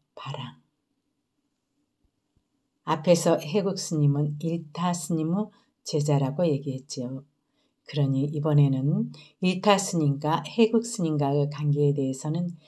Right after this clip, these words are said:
얘기하지 않기로 하겠습니다. 사람들 중에는 스님들이 공부는 하지 않고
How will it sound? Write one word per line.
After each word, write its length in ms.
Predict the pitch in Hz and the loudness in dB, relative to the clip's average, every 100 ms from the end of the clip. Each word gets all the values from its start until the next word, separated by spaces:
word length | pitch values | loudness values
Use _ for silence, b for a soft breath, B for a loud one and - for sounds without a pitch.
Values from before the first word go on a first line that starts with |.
| b _ | b _
얘기하지 680 | 156 147 147 131 - 208 214 | 0 0 0 -2 -2 -2 -2
않기로 440 | 160 147 - 175 190 | -4 -8 -6 -8 -8
하겠습니다. 680 | - 156 147 - - - - _ _ _ _ _ _ _ _ | -10 -12 -12 -12 -16 -20 -20 _ _ _ _ _ _ _ _
사람들 580 | - 180 208 196 185 175 | -10 2 4 6 4 2
중에는 400 | 170 165 156 156 | 0 -2 0 -2
스님들이 720 | 147 - 190 170 143 143 143 | -2 -2 0 0 0 2 2
공부는 680 | 147 170 165 165 180 190 190 | 0 -4 -4 -4 -4 -4 -4
하지 280 | 175 202 170 | -6 -6 -2
않고 720 | 143 143 - 143 135 147 202 | -2 -2 -6 -6 -4 -4 -6